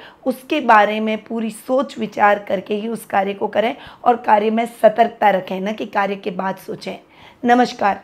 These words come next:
मैं निधि शिमाली आपके अपने इस YouTube चैनल में आप सभी का स्वागत करती हूँ। आज मैं आपके सामने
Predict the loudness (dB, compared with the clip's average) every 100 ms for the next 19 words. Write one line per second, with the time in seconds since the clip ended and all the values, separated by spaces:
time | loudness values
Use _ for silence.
0 | _ -2 2 2 0 -6 -8 -6 -2 -2
1 | -2 -6 -4 0 2 0 0 0 0 -6
2 | -8 -10 -20 -20 _ -8 -4 -6 -6 -8
3 | -4 -2 -2 -4 -2 -2 -2 -6 -10 -6
4 | -4 -4 -4 -6 -6 -8 -12 -14 -12 -12
5 | -14 _ _ -20 -18 4 6 6 4 2
6 | 0 -4 -8 -4 -4 -4 -4 -4 -4